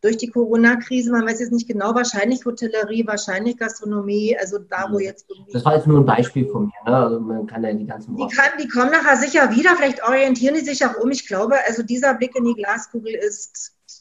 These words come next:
Speaker 1: sehr
Speaker 2: Es gibt auch
Speaker 1: spektakulär.
Speaker 2: andere Branchen, die haben dann wieder zugelegt tatsächlich, ne? Also es ist ja tatsächlich nicht so, dass alles, äh, den Bach <laughs> runtergeht, sondern es gibt tatsächlich
Speaker 1: Ja.
Speaker 2: Branchen, die haben, die haben eine Wachstumssteigerung von keine Ahnung wie viel,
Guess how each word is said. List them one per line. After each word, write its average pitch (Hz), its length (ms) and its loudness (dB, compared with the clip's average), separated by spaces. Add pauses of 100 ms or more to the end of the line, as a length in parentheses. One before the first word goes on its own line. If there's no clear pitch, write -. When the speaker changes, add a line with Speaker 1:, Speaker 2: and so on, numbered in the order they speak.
(500)
Speaker 1:
sehr 196 200 -2
Speaker 2:
Es - 100 -6
gibt - 100 -6
auch 127 40 -4
Speaker 1:
spektakulär. 123 100 -2
Speaker 2:
andere 147 260 6
Branchen, 139 380 4
die 135 120 4
haben 147 120 2
dann 135 160 2
wieder 139 220 0
zugelegt 139 560 2
tatsächlich, 104 640 -10
ne? 147 200 -2
Also 139 220 0
es 131 120 -2 (180)
ist - 40 -20
ja 135 300 -2
tatsächlich 143 540 -6
nicht 135 180 -4
so, 151 100 -4
dass 143 220 -4
alles, 160 380 0
äh, 139 120 2
den 131 180 2
Bach 143 200 2
<laughs> - 160 -4
runtergeht, 127 640 2 (240)
sondern 147 260 4
es 135 140 2
gibt 160 200 -6
tatsächlich 143 440 -2
Speaker 1:
Ja. 120 80 -6
Speaker 2:
Branchen, 139 420 0
die 135 100 0
haben, 131 380 4
die 131 100 2
haben 131 180 2
eine 120 300 2
Wachstumssteigerung 127 920 -2
von 110 260 -6
keine 110 240 -4
Ahnung 127 240 2
wie 117 120 2
viel, - 260 -2